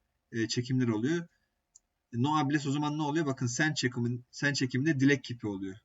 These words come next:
hablar fiilinin. Yani burada no hables aslında konuşma demek oluyor. Kurala uyduğu için. Ee, bir de benir fiili kullandım. Sağda çekimlemeleri var yine. No vengas. Bakın vengas ne sağa bakalım. Dilek kipi sen çekimi.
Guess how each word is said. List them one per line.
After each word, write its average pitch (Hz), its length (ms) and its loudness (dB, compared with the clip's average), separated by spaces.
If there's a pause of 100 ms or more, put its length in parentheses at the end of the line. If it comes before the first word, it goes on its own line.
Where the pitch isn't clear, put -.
hablar 104 560 -4
fiilinin. 107 400 -8 (960)
Yani 135 240 4
burada 143 140 -2
no 151 160 0
hables 143 420 0
aslında 165 220 -8
konuşma 143 480 0
demek 101 280 -6
oluyor. 92 300 -8 (680)
Kurala 123 280 6
uyduğu 123 240 2
için. 104 320 -4 (960)
Ee, 117 300 0
bir 131 60 2
de 135 140 4
benir 147 260 2
fiili 120 380 2
kullandım. 113 480 -2
Sağda 120 320 2
çekimlemeleri 120 640 2
var 117 180 2
yine. 110 360 -6 (840)
No 147 240 2
vengas. 147 640 0 (180)
Bakın 120 260 0
vengas 147 400 2
ne 143 80 -2
sağa 139 260 2
bakalım. 135 380 0
Dilek 139 240 2
kipi 156 180 -4
sen 147 240 0
çekimi. 123 420 -4